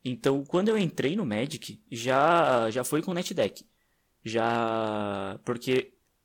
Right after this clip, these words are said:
como eu disse, eu não joguei em mesa de cozinha, eu não joguei em casa de primo. Não, eu já, a, minha, minhas primeiras vezes jogando Magic foi em torneio de loja.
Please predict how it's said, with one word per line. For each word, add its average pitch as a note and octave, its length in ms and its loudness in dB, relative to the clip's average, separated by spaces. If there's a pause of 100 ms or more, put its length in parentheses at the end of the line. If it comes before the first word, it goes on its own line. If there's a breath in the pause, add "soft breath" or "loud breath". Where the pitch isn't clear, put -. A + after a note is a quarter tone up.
(140)
como D3+ 180 0
eu E3 80 4
disse, - 420 0
eu C3 80 0
não C#3+ 140 2
joguei D3+ 420 2
em D#3+ 60 2
mesa B2 260 0
de G#2+ 100 -6
cozinha, G#2 600 -4
eu G#2 80 -4
não G#2+ 120 -2
joguei G#2+ 240 -4
em G#2+ 80 -4
casa G2+ 240 -4
de F#2+ 120 -10
primo. F#2+ 400 -6 (440 soft breath)
Não, C3+ 360 2
eu A2 120 -2
já, A#2 480 4
a, B2 40 -8
minha, B2+ 320 0
minhas C#3 200 2
primeiras D3 400 4
vezes C#3+ 220 0
jogando C3 340 0
Magic B2+ 300 -2
foi F#3 140 -4
em G3 40 -6
torneio F#3+ 280 0
de F#3+ 80 -2
loja. G#2 340 -2